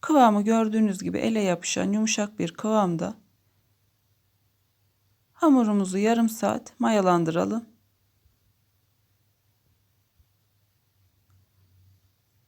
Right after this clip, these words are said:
Yarım saat sonra ben hamuru altı eşit parçaya böldüm. Siz isterseniz sekiz adet de yapabilirsiniz. Benim tepsilerim büyük olduğu için tepsi boyunda yapacağım.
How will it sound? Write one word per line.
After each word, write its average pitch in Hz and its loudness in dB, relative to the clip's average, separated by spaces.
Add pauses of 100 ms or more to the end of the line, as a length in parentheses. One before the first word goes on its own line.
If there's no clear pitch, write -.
(220)
Yarım 330 4
saat 220 4
sonra 220 -2
ben 226 2
hamuru 220 0
altı 220 2
eşit 208 -4
parçaya 185 -2
böldüm. 196 0
Siz 202 -6
isterseniz 202 -2
sekiz 202 -6
adet 185 -4
de 170 -2
yapabilirsiniz. 214 -4 (880)
Benim 262 2
tepsilerim 233 0
büyük 220 0
olduğu 226 0
için 208 -4
tepsi 233 -6
boyunda 180 0
yapacağım. 202 -6